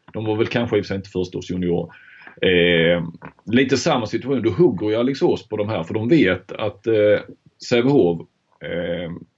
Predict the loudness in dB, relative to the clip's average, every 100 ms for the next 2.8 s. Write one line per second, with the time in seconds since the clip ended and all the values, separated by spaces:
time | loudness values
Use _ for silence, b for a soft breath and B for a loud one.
0 | _ -2 4 4 6 4 2 4 2 2
1 | 0 -2 0 0 0 -2 -2 0 0 0
2 | 0 2 2 2 -2 -2 -4